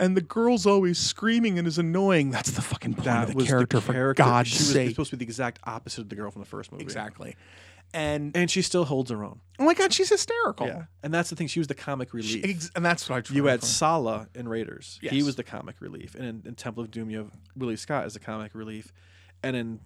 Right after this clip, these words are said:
Speaker 2: Last Crusade,
Speaker 1: Sala was the comic relief in that.
Speaker 2: Sala was blatant comic relief,
Speaker 1: Yeah.
Speaker 2: but Indy and his dad's relationship was where
Speaker 1: I
Speaker 2: the
Speaker 1: mean,
Speaker 2: real
Speaker 1: is
Speaker 2: humor
Speaker 1: where
Speaker 2: came
Speaker 1: the humor
Speaker 2: from.
Speaker 1: came from,
Speaker 2: Yeah.
Speaker 1: yeah.
Speaker 2: So, like, and then in,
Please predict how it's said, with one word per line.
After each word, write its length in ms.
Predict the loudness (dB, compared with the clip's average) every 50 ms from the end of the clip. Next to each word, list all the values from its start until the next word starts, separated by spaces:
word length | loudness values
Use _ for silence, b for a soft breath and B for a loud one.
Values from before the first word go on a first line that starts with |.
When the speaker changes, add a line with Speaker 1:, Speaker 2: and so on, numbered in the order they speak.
| -20 _ _ _ _ _ _ -4
Speaker 2:
Last 240 | -2 -2 -2 -6
Crusade, 500 | -10 -10 -8 -4 -2 0 0 2 0 0
Speaker 1:
Sala 340 | 2 2 2 2 2 -2 -4 -6
was 220 | -8 -8 -10 -10
the 160 | -12 -12 -14
comic 320 | -14 -14 -16 -16 -16 -16 -18
relief 300 | -16 -16 -14 -16 -16 -16
in 80 | -10
that. 60 | -8
Speaker 2:
Sala 320 | -6 -2 0 2 2 4 4
was 160 | 4 2 0
blatant 560 | -2 -6 -6 -4 0 0 0 0 0 -6 -6
comic 320 | -6 -4 -4 -4 -4 -4 -4
relief, 200 | -4 -2 -2 -4 -4 -2
Speaker 1:
Yeah. 40 |
Speaker 2:
but 160 | -2 -2 -2 -2 -2
Indy 240 | -2 0 2 2 2
and 80 | 2
his 100 | 0 -2
dad's 260 | -2 -2 -2 -2 -2
relationship 560 | -4 -6 -4 -2 -2 -2 -4 -4 -6 -6 -6 -6
was 120 | -4 0
where 80 | 2 2
Speaker 1:
I 20 |
Speaker 2:
the 60 | 4
Speaker 1:
mean, 120 | 4 6 6
Speaker 2:
real 120 | 6 6
Speaker 1:
is 220 | 6 6 4 4 4
Speaker 2:
humor 120 | 4 6
Speaker 1:
where 120 | 6 6 6
Speaker 2:
came 100 | 6 2
Speaker 1:
the 60 | 2
humor 220 | 0 0 0 0 -2
Speaker 2:
from. 80 | -4
Speaker 1:
came 160 | -6 -8 -8 -10
from, 140 | -10 -8 -6
Speaker 2:
Yeah. 140 | -6 -6 -8
Speaker 1:
yeah. 80 | -10 -14 -18 b b b b b b b b b _
Speaker 2:
So, 420 | -10 -6 -2 -2 -2 -2 -4 -6 -8
like, 280 | -8 -6 -6 -6 -6 -6 -6
and 120 | -2 -2
then 200 | 0 -2 -2 -4
in, 180 | -8 -8 -8 -8